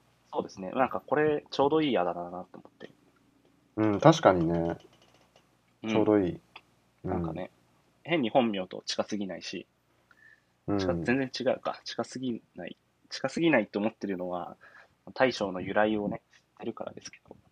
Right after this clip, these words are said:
Speaker 2: ああ、はいはい。由来があるわけな。
Speaker 1: 由来があるんです。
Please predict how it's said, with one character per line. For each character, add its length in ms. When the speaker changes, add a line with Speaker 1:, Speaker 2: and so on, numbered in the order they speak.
Speaker 2:
あ 80
あ、 460
は 160
い 20
は 200
い。 200
由 60
来 180
が 160
あ 20
る 80
わ 100
け 100
な。 260
Speaker 1:
由 80
来 180
が 120
あ 40
る 100
ん 100
で 80
す。 180